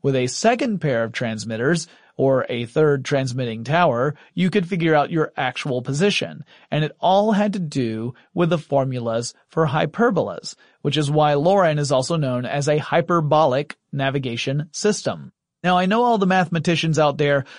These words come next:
already have a firm grasp of what a hyperbola is, but for some of us, we might need some instruction or a refresher.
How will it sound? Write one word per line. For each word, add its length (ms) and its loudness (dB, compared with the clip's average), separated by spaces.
already 380 4
have 140 4
a 80 0
firm 440 2
grasp 460 0
of 120 -4
what 160 2
a 60 2
hyperbola 640 0
is, 360 -6
but 160 2
for 100 4
some 240 2
of 100 4
us, 300 2
we 200 0
might 280 2
need 300 -2
some 240 2
instruction 640 0
or 220 2
a 180 0
refresher. 600 -2